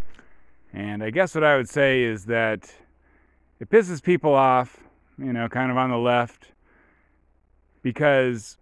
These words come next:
what they don't like is evolution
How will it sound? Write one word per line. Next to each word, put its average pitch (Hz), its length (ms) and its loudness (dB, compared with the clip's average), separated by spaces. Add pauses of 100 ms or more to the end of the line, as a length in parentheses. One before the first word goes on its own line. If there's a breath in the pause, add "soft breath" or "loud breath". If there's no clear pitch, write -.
(120)
what 113 160 -10
they 185 160 2
don't 180 240 4
like 139 320 2
is 117 480 -6 (1000)
evolution 143 960 2